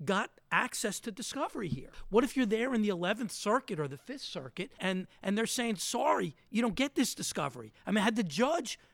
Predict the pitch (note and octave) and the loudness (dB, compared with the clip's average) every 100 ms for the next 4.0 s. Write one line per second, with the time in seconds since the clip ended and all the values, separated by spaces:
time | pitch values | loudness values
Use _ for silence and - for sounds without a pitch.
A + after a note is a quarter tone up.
0 | - F3 A3 B3+ - - - _ G#3+ B3+ | -6 0 0 0 -6 -20 -20 _ 0 2
1 | A#3+ G3+ - G#3+ A3 D4+ F#3 B2 A#2+ F3 | 2 0 -2 -2 0 -2 -2 -6 -8 -8
2 | D3+ D3+ - C4 D4 G3+ - - A3+ A#4 | -8 -10 -4 -2 -2 -4 -8 -2 -2 0
3 | A#4+ A#4+ B3+ E4+ F4+ F4 - - A2 | -4 -2 0 0 -2 -6 -6 -8 -12